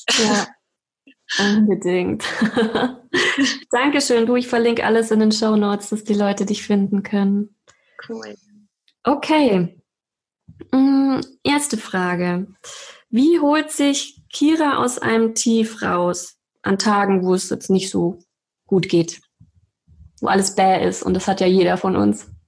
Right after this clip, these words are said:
Speaker 2: Oh ja. <laughs> Ähm,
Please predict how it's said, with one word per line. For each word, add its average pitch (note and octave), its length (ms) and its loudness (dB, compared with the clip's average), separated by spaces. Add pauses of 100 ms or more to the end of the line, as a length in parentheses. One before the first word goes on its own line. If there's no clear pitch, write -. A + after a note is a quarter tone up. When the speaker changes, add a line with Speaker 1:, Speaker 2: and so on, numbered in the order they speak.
(1080)
Speaker 2:
Oh A3 160 -10
ja. F#3+ 380 -12 (100)
<laughs> - 280 -10 (2500)
Ähm, A3 720 -4